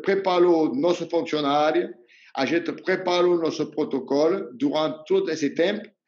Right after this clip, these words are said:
e a gente trabalhou, ah, isso com protocolo de higiene e de segurança alinhado no mundo inteiro. Então, por exemplo, quando começou a reabrir na, na China,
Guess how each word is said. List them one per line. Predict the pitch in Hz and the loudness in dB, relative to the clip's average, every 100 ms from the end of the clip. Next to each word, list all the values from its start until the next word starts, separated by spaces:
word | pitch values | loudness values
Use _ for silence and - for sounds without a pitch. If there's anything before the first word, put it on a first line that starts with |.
| _ | _
e | 165 180 | 4 6
a | 165 | 6
gente | 180 214 208 | 2 2 2
trabalhou, | - 190 190 185 185 170 147 139 | 2 2 2 4 6 4 2 2
ah, | 143 139 131 127 120 110 - | 2 2 2 4 2 0 -2
isso | 165 196 - 202 - | 0 0 2 0 2
com | 170 160 139 | 0 2 0
protocolo | 135 170 170 - 180 180 147 120 - | 0 0 0 0 2 4 2 0 -2
de | 120 156 | 0 0
higiene | 147 175 156 | 2 0 2
e | |
de | 139 | 0
segurança | 120 143 131 147 185 196 - _ - | -2 -2 0 2 0 -2 -8 _ -4
alinhado | 214 240 233 165 170 196 233 233 _ _ - | 0 2 2 2 0 0 -4 -8 _ _ -4
no | 156 180 | 0 2
mundo | 214 208 | 2 2
inteiro. | 202 196 170 139 | 0 0 0 0
Então, | 160 208 202 | 0 0 0
por | 196 | 0
exemplo, | 175 170 151 113 - _ _ _ _ _ _ | 2 2 0 -4 -12 _ _ _ _ _ _
quando | 220 254 240 | 0 2 2
começou | - 208 208 196 214 208 | 2 2 2 2 2 4
a | 165 | 4
reabrir | 147 175 160 160 160 | 2 2 2 2 2
na, | 139 131 | 2 0
na | 127 131 135 127 | -2 -2 -2 -2
China, | - 226 175 101 | -2 0 0 -2